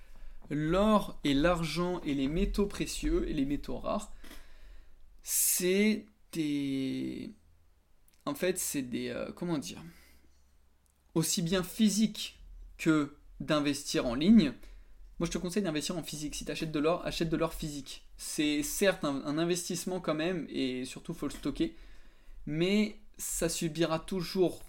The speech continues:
moins l'inflation que juste, euh, des, des E T F basés sur le cours de l'or, parce que c'est pas, c'est, c'est pas les, le vrai cours, on va dire, hein, euh, c'est,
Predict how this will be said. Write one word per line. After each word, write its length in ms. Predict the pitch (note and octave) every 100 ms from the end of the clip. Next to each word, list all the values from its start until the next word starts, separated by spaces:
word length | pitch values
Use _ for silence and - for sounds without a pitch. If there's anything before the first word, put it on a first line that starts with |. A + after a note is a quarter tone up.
| - -
moins 460 | D3+ E3 F3+ G3+ G3+
l'inflation 760 | F3+ - E3 - F3+ F#3+ G3 F#3+
que 160 | D3+
juste, 460 | C#3+ C#3+ F#3 F3 -
euh, 200 | C3+ B2
des, 640 | C3 C#3+ C3 B2+ B2+ C3 - _ _ - - - -
des 300 | C#3+ C#3 F3
E 80 | G3
T 320 | F#3 E3+ F#3
F 260 | - - -
basés 420 | D3 D#3+ D#3 F3+
sur 180 | E3+ D#3+
le 120 | D3
cours 240 | C#3 E3
de 80 | D#3
l'or, 360 | D3 B2+ - -
parce 200 | - C3
que 260 | - C#3+ C3+ - - - - - - - - -
c'est 200 | - E3
pas, 400 | F3+ E3+ E3+ E3
c'est, 220 | - - -
c'est 160 | - C#3
pas 160 | D#3
les, 280 | D3+ C#3 C3
le 480 | B2+ B2+ - C#3+ D3
vrai 320 | C#3 D#3 D3+
cours, 320 | - F3+ D3+
on 100 | C3+
va 140 | C3 C3
dire, 280 | C#3+ B2+
hein, 260 | C#3+ C#3 A#2+
euh, 160 | - -
c'est, 300 | - - -